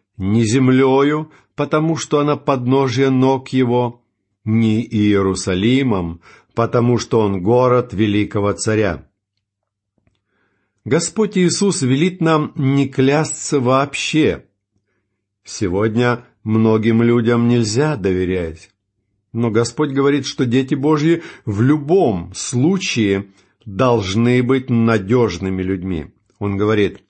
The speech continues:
"Но да будет слово ваше да-да, нет-нет,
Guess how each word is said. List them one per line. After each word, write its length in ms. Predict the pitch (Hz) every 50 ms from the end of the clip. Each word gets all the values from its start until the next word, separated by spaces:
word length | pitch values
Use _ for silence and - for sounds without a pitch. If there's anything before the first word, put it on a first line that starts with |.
| _ _ _ _ _ _ _ _ _ _ _ _ _ _ _ _ _ _ _ _ _ _ _ _ _ _ _ _ _ _ _ -
"Но 240 | 110 110 120 135 139
да 100 | 135 156
будет 320 | 156 180 208 180 196 190
слово 460 | - - - 165 165 165 156 143 147 135
ваше 400 | 135 139 131 120 - - 131 113
да-да, 880 | 98 92 95 127 139 160 170 147 107 110 104 101 98 98 104 110 104 _ _ _ _ _ _ -
нет-нет, 1000 | 107 110 107 104 107 117 123 123 127 - 113 107 95 90 87 82 - _ -